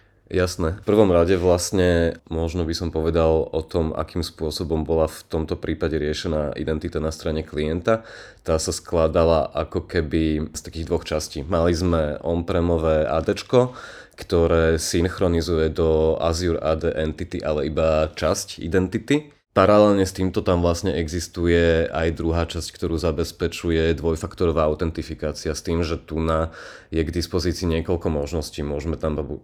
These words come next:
použiť napríklad M tri šesť päť priamo, alebo vieme použiť Google Authenticator, alebo Okta, alebo napríklad Ping. S tým, že z týchto dvoch častí vlastne sa skladá identita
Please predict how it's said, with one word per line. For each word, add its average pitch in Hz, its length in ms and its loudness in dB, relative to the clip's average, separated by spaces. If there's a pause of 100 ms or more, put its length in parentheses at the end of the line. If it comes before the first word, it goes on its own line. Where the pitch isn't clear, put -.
použiť 78 400 0
napríklad 78 400 -4
M 80 160 -4
tri 80 160 -8
šesť - 240 -10
päť 71 140 -6 (100)
priamo, 71 400 -4
alebo 73 240 -4
vieme 73 240 -6
použiť 73 320 -8
Google 73 320 -4
Authenticator, 73 880 -6
alebo 73 720 -4 (160)
Okta, 76 320 -2
alebo 76 320 -2
napríklad 73 480 -10
Ping. 71 240 -8 (540)
S - 180 -10
tým, 90 160 2
že 92 160 0
z - 80 -8
týchto 104 240 2
dvoch 104 160 2
častí 87 320 -2
vlastne 82 240 0
sa 95 80 -4
skladá 82 400 0
identita 85 720 -2